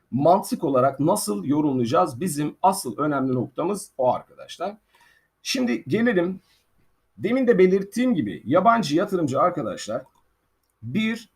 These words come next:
sanayi koluna ya da bir hizmet koluna fark etmez yatırım yapmaya geldiği zaman aynı sektörde faaliyet gösteren şirketleri karşılaştırır.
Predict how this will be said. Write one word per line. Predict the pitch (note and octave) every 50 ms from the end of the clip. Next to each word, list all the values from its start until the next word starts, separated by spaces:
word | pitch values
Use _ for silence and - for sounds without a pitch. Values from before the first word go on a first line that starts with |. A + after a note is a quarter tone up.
| _ _
sanayi | - - - - F#3+ F3+ F3+ F3+ F3+ F3 F#3 G#3+ F#3+
koluna | - - D3 G#2+ F2+ D#2+ F2 G#2+ - _ _ -
ya | F#3 G3
da | F#3 E3+
bir | E3+ G3 F#3
hizmet | D#3+ D3+ E3+ D3+ C3 D3 E3 E3 E3 -
koluna | - G2 E2+ F2+ E2 -
fark | - - F#3+ F#3 C#3+ B2+ -
etmez | - - - D3 D3+ C#3+
yatırım | F3+ G3 G3 - F#3+ G3+ F#3
yapmaya | D#3 C3+ - - C3 A#2 A#2 B2
geldiği | D3 F3+ F3 D3+ A#2+ A#2+ D3 E3+ E3+
zaman | B2 A2 D#2 C#2 D#2 F#2 - _ _ _ _ _ _ _ _ _ - -
aynı | G#3 A#3 C4 C4+ C4 B3 G#3
sektörde | - - E3+ D#3 D3+ - - C3+ C3 A#2+ A#2 -
faaliyet | A2 - F#3 G#3 G#3 G3+ F3 D3 C3+ B2+ A#2 B2
gösteren | D#3+ E3 E3 - - - B2 C#3+ D3+
şirketleri | D3 - - - G3 G3 - - D3 - - - A#2 A2+ C#3 -
karşılaştırır. | - B2+ - F#2 - - - D#2+ C#2+ - - - D2 -